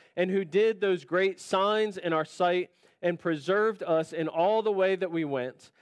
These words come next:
and among all the peoples through whom we passed. And the Lord drove out before us all the peoples, the Amorites who lived in the land. Therefore, we also will serve the Lord, for he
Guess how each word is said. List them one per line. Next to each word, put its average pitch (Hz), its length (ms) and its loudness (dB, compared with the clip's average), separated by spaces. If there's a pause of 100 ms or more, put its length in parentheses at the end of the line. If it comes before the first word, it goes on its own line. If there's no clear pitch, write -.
and 180 160 0
among 170 300 0
all 180 320 2
the 214 140 -2
peoples 131 600 -8 (280)
through 160 160 -2
whom 165 260 -2
we 170 120 -4
passed. 147 560 -4 (460)
And 175 140 0
the 175 80 2
Lord 202 340 0
drove 202 560 0
out 185 360 0
before 170 420 -2
us 131 200 -2
all 196 400 2
the 160 120 -6
peoples, 107 560 -12
the 143 200 -6
Amorites 196 580 0
who 165 100 -4
lived 170 460 -2 (340)
in 151 140 -2
the 143 80 2
land. 123 440 -2 (220)
Therefore, 131 680 -2 (240)
we 175 260 -2
also 160 500 0
will 127 200 -2
serve 180 460 -2
the 185 120 -2
Lord, 113 400 -4 (300)
for 139 240 -4
he 123 560 -8